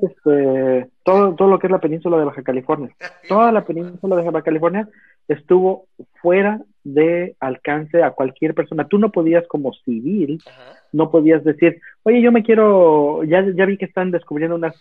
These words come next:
Speaker 1: unas territorios al, al oeste del país, quiero irme a, a, a sentar en, en la península de Baja California". Y te dicen, "No, no, no, no, no.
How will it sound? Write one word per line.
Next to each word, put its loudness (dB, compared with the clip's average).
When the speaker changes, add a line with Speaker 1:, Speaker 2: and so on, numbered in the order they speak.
Speaker 1:
unas -4
territorios 0
al, 0
al -2
oeste 2
del -2
país, -4
quiero 6
irme 0
a, -2
a, -2
a -10
sentar -6
en, -10
en -10
la -4
península -2
de 4
Baja -10
California". -8
Y -12
te 0
dicen, 0
"No, 0
no, 2
no, 2
no, 0
no. 0